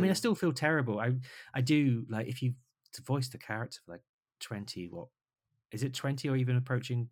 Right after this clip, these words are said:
Speaker 1: twenty-five years? How,
Speaker 2: Yeah.
Speaker 1: how old is, how old are we?
Speaker 2: I guess
Speaker 1: <laughs> And,
Speaker 2: twenty-five
Speaker 1: you
Speaker 2: or
Speaker 1: know, I
Speaker 2: so.
Speaker 1: can comp-, I can completely understand. I just, I just,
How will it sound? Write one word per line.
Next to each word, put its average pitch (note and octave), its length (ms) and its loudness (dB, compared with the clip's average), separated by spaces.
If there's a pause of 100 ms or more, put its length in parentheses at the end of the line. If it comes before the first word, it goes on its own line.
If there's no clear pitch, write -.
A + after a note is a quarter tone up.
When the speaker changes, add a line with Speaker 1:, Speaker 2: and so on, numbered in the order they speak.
(160)
Speaker 1:
twenty-five B2+ 680 -4
years? F3 520 -8 (520)
How, G2+ 200 2
Speaker 2:
Yeah. A2+ 200 0
Speaker 1:
how F3 140 4
old C#3+ 160 2
is, B2+ 180 0
how D#3 180 2
old A#2+ 140 2
are G#2 60 -2
we? F#2+ 240 -6
Speaker 2:
I - 20 -6
guess C3 280 -2
Speaker 1:
<laughs> - 180 6
And, E3+ 120 2 (360)
Speaker 2:
twenty-five C3 880 2
Speaker 1:
you F#4 140 -4
Speaker 2:
or - 20 -2
Speaker 1:
know, D3+ 100 2
I C3+ 100 0
Speaker 2:
so. B2 40 -2
Speaker 1:
can C3+ 120 -2
comp-, C3 260 -4 (120)
I D3 80 -2
can - 180 -10
completely G2 320 -4
understand. G2 380 -6
I G2 60 -6
just, - 240 -10
I - 40 -10
just, - 280 -10